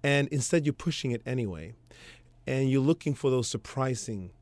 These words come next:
surprising moments that will take you in a, in a different direction. On an almost related note to what we're talking about, there is this pharmaceutical company, uh, here in the U S that in the mid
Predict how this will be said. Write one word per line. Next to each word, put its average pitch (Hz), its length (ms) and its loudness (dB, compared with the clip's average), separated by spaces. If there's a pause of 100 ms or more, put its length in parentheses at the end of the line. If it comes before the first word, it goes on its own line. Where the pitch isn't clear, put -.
(320)
surprising 117 520 -4
moments 113 320 -2
that 98 120 -6
will 113 80 -10
take 120 300 -4
you 117 80 -2
in 107 80 -4
a, 98 360 -10
in 117 80 -2
a 110 40 -2
different 113 320 -6
direction. 107 380 -6 (680)
On 180 140 0
an 190 60 -2
almost 220 520 0
related 151 600 4
note 127 420 -2
to 127 160 -4
what 131 160 0
we're 123 80 -4
talking 160 420 -2
about, 101 400 -6 (520)
there 147 240 4
is 214 160 -2
this - 240 -6 (240)
pharmaceutical 156 640 -2
company, 107 560 -4 (320)
uh, 123 280 -2
here 139 160 2
in 131 100 2
the 117 80 -2
U 117 220 2
S 104 380 -6 (500)
that 131 160 -2
in 139 120 2
the 135 60 2
mid 160 280 2